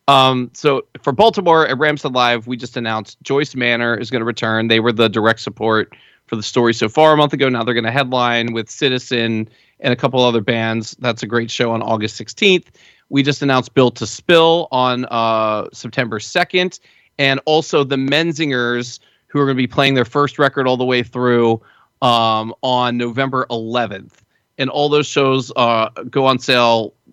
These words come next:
I believe, Friday at ramsheadlive dot com. You can get the ticket links there. Follow us at Ramshead Live on Instagram and Twitter.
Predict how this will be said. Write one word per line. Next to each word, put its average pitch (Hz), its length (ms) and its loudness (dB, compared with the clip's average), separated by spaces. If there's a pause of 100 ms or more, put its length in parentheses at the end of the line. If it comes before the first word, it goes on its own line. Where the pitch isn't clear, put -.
(200)
I 123 80 -12
believe, 123 300 -2
Friday 120 640 4 (380)
at 127 160 0
ramsheadlive 127 600 -2
dot 113 220 -4
com. 120 480 -2
You 113 100 -6
can 117 120 -10
get 120 120 -4
the 117 80 -8
ticket 113 280 -4
links 110 260 -6
there. 135 440 4 (320)
Follow 135 360 4
us 127 160 0
at 127 220 2
Ramshead 123 460 -2
Live 117 240 0
on 113 140 -4
Instagram 117 680 -2
and 101 140 -8
Twitter. 139 480 0